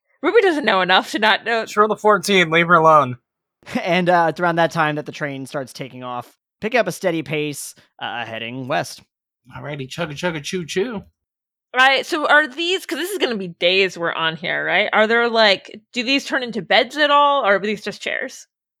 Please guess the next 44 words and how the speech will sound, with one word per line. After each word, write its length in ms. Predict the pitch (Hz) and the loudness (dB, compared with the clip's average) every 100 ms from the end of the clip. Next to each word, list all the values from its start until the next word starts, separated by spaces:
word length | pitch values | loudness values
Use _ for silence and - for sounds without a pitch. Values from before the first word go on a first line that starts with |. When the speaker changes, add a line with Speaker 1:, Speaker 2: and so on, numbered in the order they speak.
| _ _ _ _ _ _ _ _ | _ _ _ _ _ _ _ _
Speaker 3:
So 80 | 190 | -6
you've 80 | 233 | -2
been 100 | 190 | 2
lucky 200 | 170 170 | 2 2
enough 200 | 151 131 | -4 -4
because 240 | 135 147 | -8 -6
you're 80 | 139 | -6
in 60 | 131 | -8
the 60 | |
private 340 | 117 143 131 123 | -6 -4 -4 -6
car. 420 | 135 120 117 117 _ _ | -6 -4 -6 -10 _ _
They 120 | 113 127 | -12 -8
don't 200 | 143 - | -8 -10
turn 220 | - 156 143 | -6 -6 -4
in 100 | 127 | -8
full 220 | - 151 | -4 -2
beds, 240 | 165 170 | 0 -2
but 60 | 139 | -4
they 120 | 127 | -12
at 100 | 117 143 | -12 -12
least 160 | 139 | -12
go 120 | 127 | -14
flat 320 | 113 131 120 - | -14 -10 -10 -10
that 120 | - | -20
you 60 | |
could, 260 | 117 123 98 _ | -18 -18 -18 _
like, 140 | 120 | -20
sleep 280 | - 127 110 | -18 -18 -18
in 80 | 117 | -20
them. 200 | 107 147 _ _ _ - | -20 -20 _ _ _ -4
Speaker 1:
Like 220 | 277 403 | 0 0
when 200 | 226 240 | 0 -2
the 80 | 240 | 2
airline 380 | 240 262 247 220 | 4 4 4 2
is 140 | 214 | 2
nice 240 | 247 269 | 0 0
to 80 | - | -4
you 80 | 175 | -6
and 80 | 165 | -4
you 40 | |
get 160 | 175 - | -2 0
business 340 | 240 220 160 | 0 -2 -8
<laughs> 20 | |
class. 480 | - - - - - | -2 -2 -2 -6 -16